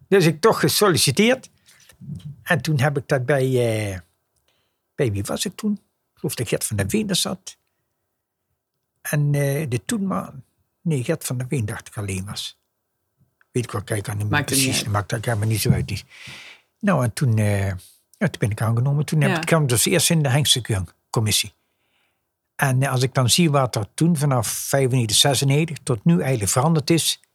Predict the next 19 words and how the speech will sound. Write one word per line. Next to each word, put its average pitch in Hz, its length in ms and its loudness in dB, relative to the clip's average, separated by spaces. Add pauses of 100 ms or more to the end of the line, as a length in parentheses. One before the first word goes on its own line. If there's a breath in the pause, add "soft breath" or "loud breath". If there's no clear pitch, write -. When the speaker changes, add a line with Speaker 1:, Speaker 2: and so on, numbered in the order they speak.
(320)
Speaker 1:
ja, 110 220 -2
dat 107 220 -4
is - 420 -2 (240)
niet 135 160 0
te 120 80 -4
begrijpen. 110 480 0 (420 soft breath)
Toen - 120 -8
kwamen 160 300 4
de, 143 200 4
de 117 100 0
Hengsten 156 320 2
dus 123 100 -2
voor 151 120 2
de 156 60 0
eerste 175 240 2
bezichtiging 156 340 0
op 143 160 0
de - 60 2
straat. - 520 2